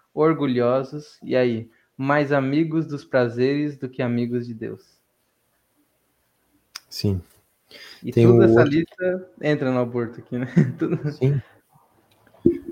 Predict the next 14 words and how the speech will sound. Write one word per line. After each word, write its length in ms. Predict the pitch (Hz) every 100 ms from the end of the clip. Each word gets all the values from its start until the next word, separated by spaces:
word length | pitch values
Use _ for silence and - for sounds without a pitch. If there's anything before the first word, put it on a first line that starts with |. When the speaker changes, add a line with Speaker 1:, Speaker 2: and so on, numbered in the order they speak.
| -
Speaker 2:
O 60 | 113
amor 260 | 104 113 120
Speaker 1:
A 60 |
Speaker 2:
de, 40 | 117 151
o 120 | 107
amor 220 | 104 107
de 100 | 143
Speaker 1:
crueldade, 100 | 107
né? 140 | 107 117
Speaker 2:
muitos 180 | 117 - _
desfiará, 500 | - 107 98 101 110
mas 200 | 101 95
não 180 | 98 98
todos. 460 | 101 101 - -